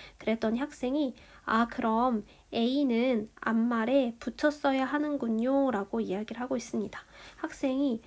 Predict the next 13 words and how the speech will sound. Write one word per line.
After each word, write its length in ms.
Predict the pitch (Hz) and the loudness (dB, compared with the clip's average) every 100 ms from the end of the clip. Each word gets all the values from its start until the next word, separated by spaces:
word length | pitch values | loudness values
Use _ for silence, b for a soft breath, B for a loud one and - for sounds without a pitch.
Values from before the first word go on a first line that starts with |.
| B - | B -4
"아, 440 | 220 226 240 247 | 0 4 4 2
A는 500 | - 233 262 285 277 | 2 2 4 6 4
앞말에 560 | - 208 240 262 269 269 | 4 2 4 2 2 0
붙여 360 | - 233 - 311 | -2 -4 0 0
써야 340 | - 285 277 | 4 6 8
하는군요." 720 | 277 302 294 262 247 269 277 | 6 0 0 -2 0 2 4
라고 260 | 202 202 226 | 2 0 0
말하는 420 | 202 214 240 247 | 2 2 0 0
걸로 300 | 233 233 226 | 0 0 -2
보아서 640 | - 190 180 - 269 226 - B B - | -4 -6 -6 -2 -2 -2 -6 B B -4
A 340 | 214 220 254 | 0 2 2
자리에는 480 | 254 226 208 220 220 | -2 -2 0 0 0
지금 500 | - 214 220 269 403 | -4 -8 -4 -2 -2